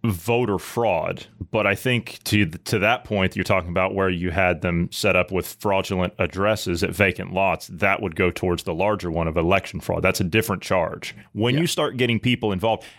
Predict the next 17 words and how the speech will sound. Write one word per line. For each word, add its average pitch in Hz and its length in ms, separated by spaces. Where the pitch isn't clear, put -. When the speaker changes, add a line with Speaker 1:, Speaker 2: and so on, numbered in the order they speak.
Speaker 1:
and, 131 240
and 127 120
honestly, 151 460
I 110 120
think 208 340
that's 151 260
why 107 300
they're 101 200
looking, 104 420
they're 120 100
bringing 120 320
in 107 100
all 101 140
these 98 160
third-rate 104 420
nobody 98 360
hacks 104 520